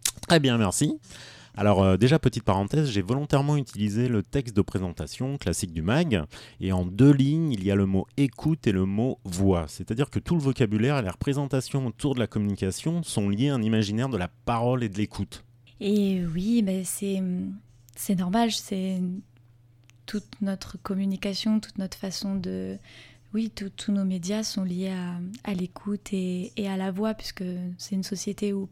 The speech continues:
Speaker 2: principalement nous avons plus de personnes entendantes que de personnes sourdes. Mais ça n'est, ça n'est pas nécessairement incompatible maintenant avec la vidéo. On
Speaker 1: Mm.
Speaker 2: sait qu'il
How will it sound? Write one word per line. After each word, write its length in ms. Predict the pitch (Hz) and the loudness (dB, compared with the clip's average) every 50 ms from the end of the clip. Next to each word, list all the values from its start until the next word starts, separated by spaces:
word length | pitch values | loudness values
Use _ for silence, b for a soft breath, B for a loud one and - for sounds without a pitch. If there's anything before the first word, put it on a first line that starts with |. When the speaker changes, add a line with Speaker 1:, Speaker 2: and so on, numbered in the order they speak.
| - - | -2 0
Speaker 2:
principalement 540 | - - 196 190 - - - 202 196 202 202 | 2 2 2 0 -4 -4 -4 -2 0 0 0
nous 120 | 196 185 | -2 -2
avons 160 | 190 185 185 | -2 -4 -6
plus 200 | 180 - 196 180 | -6 -8 -10 -8
de 80 | - 185 | -8 -8
personnes 320 | - 185 180 - 196 190 | -8 -6 -6 -4 -2 -2
entendantes 480 | 196 190 - 196 180 190 190 - - - | -2 -2 -4 -4 -4 -4 -6 -8 -10 -14
que 220 | - - 185 180 170 | -10 -8 -6 -6 -6
de 100 | 170 180 | -6 -8
personnes 380 | - - - - - 196 196 | -8 -8 -10 -6 -6 -6 -6
sourdes. 340 | - - - 294 302 262 220 B B B B B B B B B B B B _ 202 | -4 -6 -10 -6 -4 -4 -4 B B B B B B B B B B B B _ -6
Mais 320 | 175 175 170 170 170 170 170 165 165 170 175 - - - _ _ _ - - _ _ _ _ - - - - B B B B B B B B B B B B B B B B B B B - | -4 -4 -4 -2 -4 -4 -4 -6 -8 -10 -14 -18 -20 -20 _ _ _ -20 -20 _ _ _ _ -20 -20 -20 -20 B B B B B B B B B B B B B B B B B B B -6
ça 160 | - - 214 | 2 4 4
n'est, 140 | 202 208 202 | 4 4 2
ça 140 | - - 214 | 2 2 2
n'est 80 | 202 196 | 2 2
pas 160 | - 208 202 | 2 2 2
nécessairement 460 | 196 190 - 214 - 208 202 202 202 | 0 0 -2 -2 0 0 2 2 2
incompatible 480 | 208 - 214 202 226 220 - 302 311 254 | 0 0 -2 -2 -2 -2 0 4 6 6
maintenant 280 | 220 208 - - 214 | 6 6 4 2 2
avec 220 | 208 196 196 196 - | 2 2 2 0 0
la 100 | 202 202 | 0 0
vidéo. 420 | 185 196 196 175 190 190 196 202 214 | 0 0 0 2 2 2 2 2 2
On 100 | 214 196 | 0 0
Speaker 1:
Mm. 40 | 185 | 0
Speaker 2:
sait 240 | - - 208 202 | 0 0 0 0
qu'il 480 | 196 - - 202 202 196 196 190 190 | -2 -2 -2 0 0 2 2 2 0